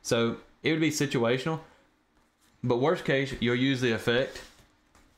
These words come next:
<clears throat> of him, and you will bring out a Red Dragon Archfiend, and you have Crimson Gaia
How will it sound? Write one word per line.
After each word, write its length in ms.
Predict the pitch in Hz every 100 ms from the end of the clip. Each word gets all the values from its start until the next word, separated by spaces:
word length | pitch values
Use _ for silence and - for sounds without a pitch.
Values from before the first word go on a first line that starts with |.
| _ _ _ _ -
<clears throat> 540 | 156 135 107 110 -
of 160 | 113 107
him, 340 | 117 120 156 147 _ _ _ _ -
and 300 | 110 123 117
you 80 | 127
will 120 | 143
bring 380 | 117 120 135 -
out 560 | 104 101 117 - - - - _ _ _ _ _ -
a 440 | 104 107 123 139 -
Red 460 | 107 101 101 104 101
Dragon 360 | 110 127 143
Archfiend, 600 | 190 185 - 107 95 - - _ _ _ -
and 340 | 104 117 117
you 160 | 117 131
have 300 | 123 131 131
Crimson 540 | - 104 127 156 160
Gaia 460 | 160 180 165 147